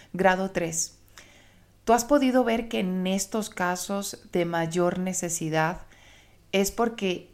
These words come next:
ese diagnóstico de autismo viene acompañado de otra coexistencia que limita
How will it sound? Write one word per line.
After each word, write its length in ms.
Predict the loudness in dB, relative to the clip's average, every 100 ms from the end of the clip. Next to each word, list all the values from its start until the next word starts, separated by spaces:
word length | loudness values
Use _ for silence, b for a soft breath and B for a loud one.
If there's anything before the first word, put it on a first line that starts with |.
| -6 0
ese 320 | 0 0 2
diagnóstico 640 | 0 0 -4 -6 -6 -4
de 80 | 0
autismo 720 | -2 -2 -2 -4 -4 -6 -8 -14 b b -10
viene 460 | -4 2 6 6 4
acompañado 1000 | 4 2 2 0 2 2 2 0 -4 -8 -2
de 160 | 4 4
otra 320 | 2 -4 -8 -6
coexistencia 1120 | 0 0 0 -6 -4 0 0 0 -2 -4 -6 B B -4
que 140 | 4 4
limita 680 | 4 2 2 2 -2 -6